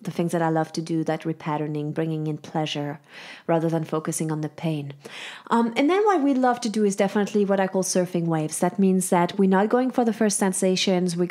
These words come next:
going close to the edge, going back down, making this a whole experience. And then once you are inside, you will feel either, I really feel a lot of heat that can come once,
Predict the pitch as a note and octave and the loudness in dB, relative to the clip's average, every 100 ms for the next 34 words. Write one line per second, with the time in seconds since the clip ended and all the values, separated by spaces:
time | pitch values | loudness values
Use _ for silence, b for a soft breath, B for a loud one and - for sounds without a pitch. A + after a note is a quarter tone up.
0 | E3+ E3+ E3+ - C#4+ C4 C4 B3+ B3+ B3 | 0 -2 -4 0 2 4 4 4 2 0
1 | B3 A3+ - A3 G#3+ G#3 - F#3 E3+ E3+ | 0 0 2 2 2 2 0 0 0 0
2 | E3 D#3+ - A#3 A3 G#3+ G#3 B B B | -4 -2 2 4 4 4 0 B B B
3 | A#3+ F4+ B4+ E4 C#4 C#4 C4+ - - A3 | 0 2 0 0 2 2 0 -4 0 2
4 | G#3+ - - - A#3 A#3 A3+ A3 A3 B | 2 -2 -4 2 4 4 4 2 -4 B
5 | - G#3 - - G3+ G3 E3 D#3+ E3 - | -6 -6 -4 0 2 2 0 -2 -6 -8
6 | B B B B C#4+ D#4 G#4 G4 D#4 E4 | B B B B 2 4 2 2 2 2
7 | - D#4 D#4 - E4+ G4+ F4 C4+ B3 B3+ | 2 2 0 0 0 2 0 0 2 2
8 | B3+ C#4 - - C#4+ D4 D4+ - A3 A#3+ | 2 2 0 0 2 4 2 0 0 2
9 | C#4+ F#4 F#4+ - - _ _ _ _ - | 2 2 2 -2 -10 _ _ _ _ -4
10 | B3 F#3 F#3 A#3 C4 C#4+ C#4+ - A#3 A3 | 0 2 4 4 4 4 2 2 2 4
11 | F3+ E3+ F3 F3 - - G#3 G3 E3+ - | 4 4 2 0 -2 -2 -2 0 -2 -2
12 | D#3+ D#3+ F3+ F3 E3+ D#3+ F#3 F#3 G#3+ - | -4 -2 0 2 2 0 0 0 0 -4